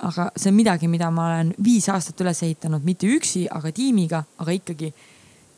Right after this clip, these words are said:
üles ehitanud ja ma ei taha anda seda lihtsalt niimoodi, et, äh, vaadake nüüd, kuidas te hakkama saate. Et minu jaoks on oluline see, et see laps,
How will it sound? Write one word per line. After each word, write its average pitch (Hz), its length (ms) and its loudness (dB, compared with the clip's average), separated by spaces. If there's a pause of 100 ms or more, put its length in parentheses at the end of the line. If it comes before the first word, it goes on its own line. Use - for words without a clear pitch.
(340)
üles 277 240 -2
ehitanud 220 640 -4
ja 175 260 -2
ma 170 140 0
ei 175 80 -2
taha 220 320 2
anda 180 160 2
seda 170 160 -2
lihtsalt 170 240 -4
niimoodi, 160 400 0
et, - 160 -18
äh, 175 220 -8 (760)
vaadake 156 320 -2
nüüd, 170 160 -2 (320)
kuidas 196 160 0
te 165 60 0
hakkama 147 260 -6
saate. 151 300 -8 (640)
Et 185 160 -2
minu 214 140 6
jaoks 185 180 2
on 208 80 2
oluline 247 400 4
see, 196 220 0 (100)
et 165 120 -6
see 156 120 0
laps, - 540 0